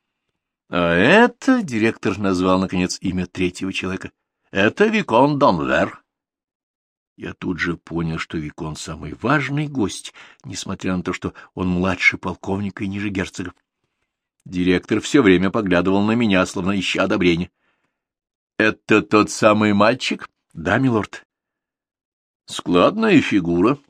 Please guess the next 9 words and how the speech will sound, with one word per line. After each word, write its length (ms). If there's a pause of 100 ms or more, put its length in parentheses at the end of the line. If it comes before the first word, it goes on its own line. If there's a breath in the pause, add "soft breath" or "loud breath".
(800)
хорошая 600
осанка». 580 (200)
При 340
этих 300
словах 360
я 120
сделал 320
неловкое 460
движение 440